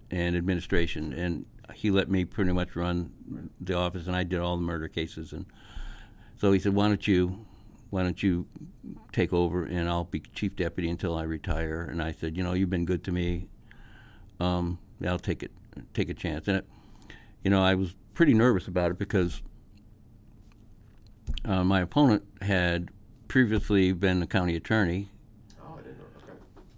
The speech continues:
Speaker 2: Okay.
Speaker 1: He also had run for Congress. He had run for the Senate, U S Senate.
Speaker 2: Wow.
Speaker 1: And, um, I remember it was nineteen ninety-six, and Nelson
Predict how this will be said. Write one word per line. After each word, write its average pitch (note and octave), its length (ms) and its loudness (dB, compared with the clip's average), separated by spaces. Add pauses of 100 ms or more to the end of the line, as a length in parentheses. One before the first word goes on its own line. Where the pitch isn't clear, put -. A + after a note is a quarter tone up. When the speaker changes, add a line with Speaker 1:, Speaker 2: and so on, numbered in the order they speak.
(160)
Speaker 2:
Okay. - 100 -16 (160)
Speaker 1:
He G#2+ 200 0
also A2 260 4
had G2+ 80 6
run G2+ 180 6
for F#2 120 -4
Congress. G2 460 0
He G2+ 60 0
had F2+ 80 0
run F#2+ 180 2
for F#2 120 0
the D#2+ 80 -2
Senate, G2 400 0 (600)
U G#2 180 6
S G#2 140 0
Senate. D#2 320 -2 (440)
Speaker 2:
Wow. - 200 -20 (640)
Speaker 1:
And, G2 520 2 (220)
um, E2 500 -4 (1000)
I G2+ 80 2
remember G2+ 680 4 (400)
it F#2+ 280 -4
was F2+ 460 0 (160)
nineteen G2+ 460 0
ninety-six, F2 1200 -2 (100)
and F2+ 460 -2 (1700)
Nelson G2+ 760 2